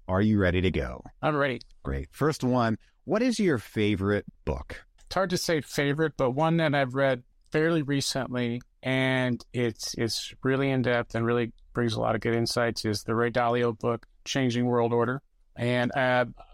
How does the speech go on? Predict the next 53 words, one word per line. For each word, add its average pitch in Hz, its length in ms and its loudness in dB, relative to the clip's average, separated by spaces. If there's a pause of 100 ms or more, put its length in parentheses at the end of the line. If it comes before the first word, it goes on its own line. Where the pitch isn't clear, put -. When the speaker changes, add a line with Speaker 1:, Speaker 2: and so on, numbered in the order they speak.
(140)
Speaker 2:
part-, 226 320 -2
partly 208 320 0
is 127 100 -2
I 131 120 2
think 127 240 -2
I'm 127 200 2
a 117 60 -2
history 127 300 -2
buff. 123 300 0
I 113 80 4
like 120 160 0
to 113 120 -2
read 120 220 2
about 123 260 0
history. 127 500 -4 (840)
And 120 300 0
this - 380 -2
has 123 220 0
a - 20 2
lot 117 200 2
to 120 80 -4
do, 120 220 0
his 123 220 -2
book 117 180 -2
has 117 180 2
a 120 40 0
lot 113 140 0
to 110 60 -6
do 110 220 0
with 110 160 0
kind 113 220 0
of 107 40 -2
the 104 160 -2 (200)
financial 127 440 -2
markets 127 380 -2
history 120 480 -2
and, 98 180 -4 (360)
and 104 120 -4
different 123 440 -4
places 123 400 -2
in 117 80 0
the 110 80 0
world 117 300 2
and 110 60 -2
different 107 300 -2
t-, - 120 -12
periods 120 280 -2
of - 80 -4
time, 117 420 -2 (140)
what's 107 420 -2
worked, 120 300 0
what 117 140 0
hasn't, 117 480 -2